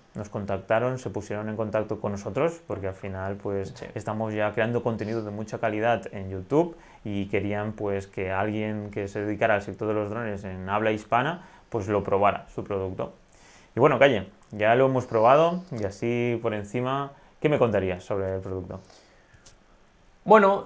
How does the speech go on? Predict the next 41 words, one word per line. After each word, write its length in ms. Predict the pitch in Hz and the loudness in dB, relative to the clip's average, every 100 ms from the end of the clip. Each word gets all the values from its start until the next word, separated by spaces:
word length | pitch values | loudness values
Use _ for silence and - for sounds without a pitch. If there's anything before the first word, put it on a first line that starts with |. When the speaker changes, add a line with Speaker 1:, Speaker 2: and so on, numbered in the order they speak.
| - | -6
Speaker 2:
mm, 280 | 165 151 147 | -2 0 2
antes 320 | 151 170 196 | 4 4 6
de 140 | 202 190 | 6 8
que 60 | |
lo 120 | 190 175 | 10 8
que 60 | |
te 100 | 165 | 6
contaría 300 | 165 156 156 | 4 6 6
por 80 | 160 | 6
encima 220 | 147 151 | 2 0
un 80 | 151 | 0
poco 200 | 139 143 | 2 4
lo 80 | 139 | 4
que 60 | 113 | 2
hemos 120 | 139 | 0
estado 160 | 135 | 4
hablando 560 | 139 131 131 131 127 127 | 4 4 4 4 4 0
fuera 220 | - 131 123 | 0 4 4
de 40 | 123 | 4
micrófonos, 420 | 120 120 135 147 | 2 2 0 2
Speaker 1:
Ujú. 40 | |
Speaker 2:
tal 140 | 143 143 | 4 6
vez 280 | 160 165 - | 4 2 -6
en 140 | 135 | -4
nuestra 220 | 127 120 | -4 0
review 280 | 123 117 127 | 2 4 4
de 80 | 151 | 4
YouTube 240 | 143 139 | 4 2
hemos 180 | 139 131 | 2 0
sido 140 | 127 135 | 0 0
un 80 | |
pelín 320 | 120 127 147 139 | 0 0 0 2
más 180 | 143 | 2
duros 440 | 127 147 151 165 - | 4 4 4 2 -4
o 400 | - 113 113 110 | -4 0 4 4
a 40 | 113 | 4
lo 20 | |
mejor 220 | 117 131 | 2 0
hemos 200 | 135 139 | 2 0
sido, 760 | - 131 135 131 127 127 123 123 | -2 4 6 6 6 4 4 2
mm, 140 | 120 | 0